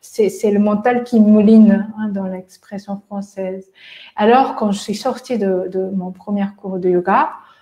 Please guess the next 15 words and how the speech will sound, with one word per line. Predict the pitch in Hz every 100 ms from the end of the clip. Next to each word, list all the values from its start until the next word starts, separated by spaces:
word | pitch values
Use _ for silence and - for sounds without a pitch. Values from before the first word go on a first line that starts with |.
| _ _ _ _ _ _ _
c'est, | - 226 208 247
d'un | 226 302 294
coup, | - 453
c'est | 453 254
comme | 262
si, | 262 392
en | 349
fait, | 247 285 311 311
euh, | 247 220 214 208 196 - _ _
le | 240 226
niveau | 262 302 311 311
sonore | 311 240 233 269
intérieur | 214 208 247 226 233 247 233
a | 180 175 208
baissé | 254 285 - 277 285 294